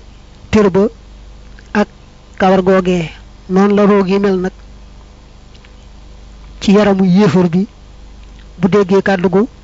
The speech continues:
naqari googu. Su ko defee nag, ñuy xëcc rooga di ko génne, di ko génne ba mu génn.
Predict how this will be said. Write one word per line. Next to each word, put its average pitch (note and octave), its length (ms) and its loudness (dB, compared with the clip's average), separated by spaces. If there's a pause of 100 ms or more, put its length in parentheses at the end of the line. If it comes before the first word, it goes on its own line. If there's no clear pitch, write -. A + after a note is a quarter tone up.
(180)
naqari G3 520 -2
googu. F3+ 420 2 (3500)
Su - 80 -10
ko G3 120 2
defee G3 260 2
nag, G3+ 120 -2 (1700)
ñuy G3+ 120 6
xëcc A3+ 340 -2
rooga G3+ 260 2 (220)
di F#3 80 -6
ko G3+ 120 -2 (120)
génne, G3+ 400 -2 (100)
di F#3 80 -10
ko G3+ 120 -2 (100)
génne G3+ 380 -2 (380)
ba G3+ 100 0
mu G#3+ 200 2
génn. F3+ 340 -2